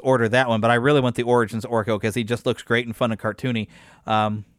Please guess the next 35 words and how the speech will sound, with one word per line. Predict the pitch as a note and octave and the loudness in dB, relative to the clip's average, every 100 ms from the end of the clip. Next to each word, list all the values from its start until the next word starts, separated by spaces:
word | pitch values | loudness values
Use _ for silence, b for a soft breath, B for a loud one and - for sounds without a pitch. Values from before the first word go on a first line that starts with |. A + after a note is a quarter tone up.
| _ _ - | _ _ -14
w-, | C3+ C#3+ | -12 0
uh, | D#3+ F#3 | 0 2
unlike | F3+ A#3 A3+ B3+ F#3 | 0 2 2 2 0
what | D#3+ E3 - | 0 0 2
the, | D#3+ | 2
uh, | D3 C#3+ C3+ A#2+ - b b b | 4 6 4 2 -4 b b b
what | D3+ D#3 | 0 2
we | D#3 | 2
were | C#3 | 2
seeing | C3 G#3 G3 E3 | -2 0 0 2
with | D3 C#3 | 0 2
the, | C3 B2+ A#2 A#2+ _ _ - | 2 4 2 -4 _ _ -2
and | D3 | 0
this | F3+ | 0
was | D#3+ | -2
kind | F#3 D#3 | -2 0
of | |
a | D3 | 0
big | |
thing | D3+ D3+ C#3 C#3 | 0 -2 -4 -4
Kevin | D3 D3+ C#3+ | -2 -2 -2
Smith | D#3 D3+ | -2 -2
was | C#3 | 0
talking | D3 B2+ | 0 0
about, | A#2+ A#2 A#2 | 0 0 2
and, | A2+ | 0
uh, | A#2 A2+ | 0 0
I | A#2 A#2 | -2 -4
think | C#3+ | -4
you've | B2+ | -4
been | B2+ A2+ | -4 -4
looking | B2+ B2+ | -2 -2
ahead | B2 E3+ | 2 2
here, | C3 B2 | 2 0
the | A#2 A2 | 0 -2